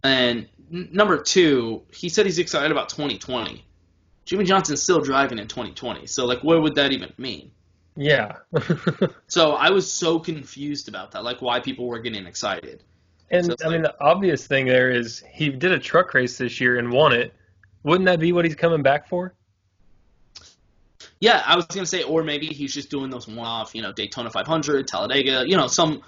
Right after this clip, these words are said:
Speaker 1: some one-off race that some small team kinda put together to get him. Maybe he's gonna be in the booth. Maybe, you know, I don't know. It, it could be anything.
Speaker 2: There's other
Speaker 1: Um,
Speaker 2: logical options. <laughs>
Speaker 1: so many other logical options.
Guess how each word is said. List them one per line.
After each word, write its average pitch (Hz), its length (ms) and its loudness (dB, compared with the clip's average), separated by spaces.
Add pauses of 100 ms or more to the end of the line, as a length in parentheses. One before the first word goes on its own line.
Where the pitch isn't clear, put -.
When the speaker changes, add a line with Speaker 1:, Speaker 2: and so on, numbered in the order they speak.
(140)
Speaker 1:
some 180 280 0
one-off 147 360 4
race 127 260 -2
that 117 140 -6
some 131 120 -8
small 120 360 -4
team 110 520 -6 (360)
kinda 123 220 -2
put 139 120 -4
together 113 500 -2
to 107 160 -12
get 113 240 -6
him. 98 340 -8 (320)
Maybe 139 280 2
he's 156 160 0
gonna 165 180 2
be 165 100 0
in 160 80 0
the 151 60 0
booth. 127 400 -6
Maybe, 135 280 0
you 135 260 -2
know, 104 420 -4 (120)
I 151 120 0
don't 151 120 -2
know. 123 220 -2
It, 123 240 -4
it 135 100 -6
could 156 140 2
be 131 180 -2
anything. 135 540 -6 (380)
Speaker 2:
There's 143 260 -8
other 147 240 4
Speaker 1:
Um, 131 140 2
Speaker 2:
logical 123 500 0
options. 113 640 -10 (120)
<laughs> - 120 -12
Speaker 1:
so 170 500 4
many 165 260 4
other 151 180 2
logical 131 380 0
options. - 800 -4